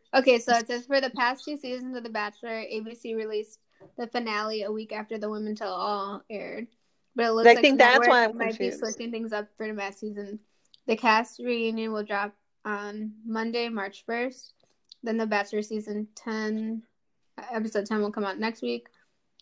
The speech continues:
Speaker 1: But then, yeah, the After the Rose will air March fifteenth."
Speaker 2: Oh, okay. See, yeah, that's why I was basing it off how last, or for Bachelorette, it was the guys tell all,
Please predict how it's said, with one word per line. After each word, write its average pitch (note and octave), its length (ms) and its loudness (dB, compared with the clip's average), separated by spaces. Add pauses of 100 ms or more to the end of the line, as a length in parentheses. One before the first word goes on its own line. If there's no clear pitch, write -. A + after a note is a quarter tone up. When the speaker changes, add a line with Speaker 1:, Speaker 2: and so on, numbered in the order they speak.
(120)
Speaker 1:
But G3+ 140 -2
then, G3 260 -6
yeah, G#3 220 -8
the G3+ 180 -6
After G#3 240 -4
the G3+ 120 -6
Rose G3+ 300 -6
will G3+ 60 -8
air G#3 340 -6
March G3+ 280 -8
fifteenth." G#3+ 440 -10 (1700)
Speaker 2:
Oh, A#3+ 280 12
okay. A#3 200 6
See, C4+ 240 8
yeah, A#3+ 140 12
that's A3+ 180 10
why G#3+ 140 8
I G3+ 60 12
was G3+ 140 6
basing A3+ 360 6
it G#3+ 80 8
off G3+ 360 10 (600)
how G3 240 6
last, G#3 680 8 (360)
or G#3 140 10
for G3 160 2
Bachelorette, G3+ 600 10
it G3 60 10
was F#3+ 140 4
the G3 100 6
guys G3+ 400 10
tell A3+ 220 10
all, A#3 380 10